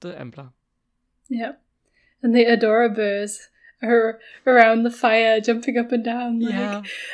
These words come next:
Speaker 2: "Alarm, alarm!"
Speaker 1: Yeah, true.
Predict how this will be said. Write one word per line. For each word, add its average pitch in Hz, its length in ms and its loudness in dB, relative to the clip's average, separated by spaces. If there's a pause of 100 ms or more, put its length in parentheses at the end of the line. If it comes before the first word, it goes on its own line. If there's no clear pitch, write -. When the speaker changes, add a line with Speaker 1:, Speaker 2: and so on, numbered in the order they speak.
(140)
Speaker 2:
"Alarm, 381 720 2
alarm!" 381 320 2 (260)
Speaker 1:
Yeah, 196 240 0 (280)
true. 190 360 -2